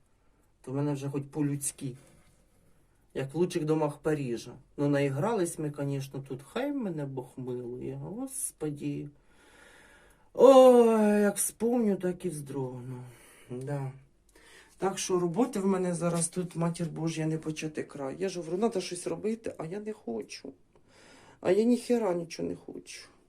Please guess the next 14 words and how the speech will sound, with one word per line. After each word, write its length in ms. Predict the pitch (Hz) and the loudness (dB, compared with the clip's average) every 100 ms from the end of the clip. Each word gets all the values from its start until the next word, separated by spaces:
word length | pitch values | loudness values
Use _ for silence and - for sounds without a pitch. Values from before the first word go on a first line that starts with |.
| _ _ - | _ _ -20
Нічого 420 | 214 220 - - - | -14 -12 -12 -12 -10
не 100 | - - | -12 -16
хочу. 340 | - - - - _ _ _ _ | -8 -6 -6 -12 _ _ _ _
<laughs> 960 | 269 - - - - 285 - - 269 - - - _ 220 - - - - _ 170 - - 170 - 440 277 277 | 2 2 -2 -4 0 -2 -2 -2 -2 -2 -12 -14 _ -6 -6 -8 -10 -10 _ -8 -8 -8 -4 10 12 12 10
А 120 | 330 | 2
надо. 380 | 294 277 247 226 - - | 6 6 4 0 -4 2
Боже, 280 | 285 277 285 | 6 8 10
мене 280 | 285 330 320 | 10 10 8
вже, 440 | 285 311 302 294 | 6 4 4 4
понімаєте, 460 | 285 269 294 302 262 | 4 4 6 6 4
мене 180 | 247 262 | 6 4
вже 160 | 240 | 4
істеричний 760 | 233 - 262 262 277 269 - 247 | 2 4 6 6 4 2 0 -2
сміх. 440 | - 170 156 - | -2 -4 -8 -10